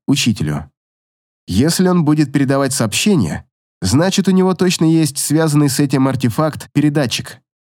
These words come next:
Можешь попробовать отследить его? Было бы полезно знать его местоположение». «Конечно», ухмыльнулся он, перехватывая амулет. «Это будет интересно».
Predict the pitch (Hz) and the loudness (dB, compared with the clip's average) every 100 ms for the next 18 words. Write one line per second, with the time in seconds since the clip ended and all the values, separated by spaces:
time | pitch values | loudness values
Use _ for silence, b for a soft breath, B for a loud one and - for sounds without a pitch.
0 | _ _ _ - 123 214 240 196 160 123 | _ _ _ -2 0 4 2 2 -2 0
1 | 160 135 113 117 - 160 135 101 82 78 | 0 2 0 0 0 2 0 -2 -4 -6
2 | - _ _ _ _ _ _ - 71 117 | -8 _ _ _ _ _ _ -10 -2 0
3 | 151 165 180 190 170 143 160 151 160 120 | 2 0 0 0 2 2 0 2 0 0
4 | 113 113 123 - 113 127 131 87 73 71 | 2 2 0 -2 -2 0 0 -2 -4 -8
5 | - _ _ _ _ _ _ _ _ - | -12 _ _ _ _ _ _ _ _ -4
6 | 82 87 156 - 233 147 - - _ _ | -2 -2 -2 0 0 0 -4 -16 _ _
7 | _ - 147 104 87 101 175 175 180 175 | _ -6 -4 -2 0 2 0 0 0 0
8 | 170 110 80 104 123 117 120 117 85 - | 0 0 -2 -2 0 0 2 2 0 -6
9 | - _ _ _ _ _ _ _ 101 143 | -16 _ _ _ _ _ _ _ -2 -2
10 | 220 214 190 165 175 202 202 190 110 117 | -2 0 2 2 2 0 2 2 0 0
11 | - 131 120 - | -2 -2 -2 -6